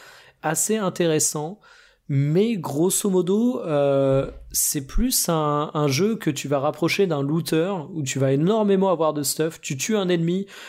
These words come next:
il va systématiquement dropper une pièce d'équipement et une arme, et résultat, tu vas,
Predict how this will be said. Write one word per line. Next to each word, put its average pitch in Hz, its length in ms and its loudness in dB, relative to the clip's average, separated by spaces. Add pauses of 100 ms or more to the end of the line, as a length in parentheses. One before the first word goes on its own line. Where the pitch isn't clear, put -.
(120)
il 151 120 0
va 139 120 2
systématiquement 175 960 -2
dropper 151 380 2
une 143 140 -2
pièce 143 200 -2
d'équipement 151 560 0
et 135 80 4
une 135 120 2
arme, 151 360 -2 (480)
et 143 340 4
résultat, 143 480 0
tu - 160 -8
vas, 127 420 0